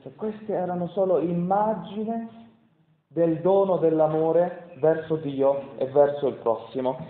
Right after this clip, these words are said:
Paolo dirà: "L'amore è la pienezza della legge". Agostino dirà: "Ama e fa ciò che vuoi".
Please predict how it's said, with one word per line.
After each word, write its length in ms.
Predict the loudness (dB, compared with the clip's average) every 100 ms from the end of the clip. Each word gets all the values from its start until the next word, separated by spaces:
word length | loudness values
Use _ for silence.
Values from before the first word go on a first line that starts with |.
| -18 -6
Paolo 380 | 2 4 6 6
dirà: 420 | 6 4 4 2 2
"L'amore 500 | 2 4 4 4 4
è 340 | 4 2 0
la 300 | 0 0 -2 -4
pienezza 800 | 0 2 2 0 -2 -12 -6 -2
della 280 | 0 2 2
legge". 400 | 2 0 -4 -4
Agostino 720 | -4 -2 -2 -2 -2 0 0
dirà: 520 | 2 2 2 0 -4 -14 -18 -18 -2
"Ama 800 | 2 4 4 4 2 -2 -10 -16 -8
e 100 | -6 -4
fa 240 | 0 0 0
ciò 140 | -2 0
che 120 | 0
vuoi". 420 | 2 4 4 4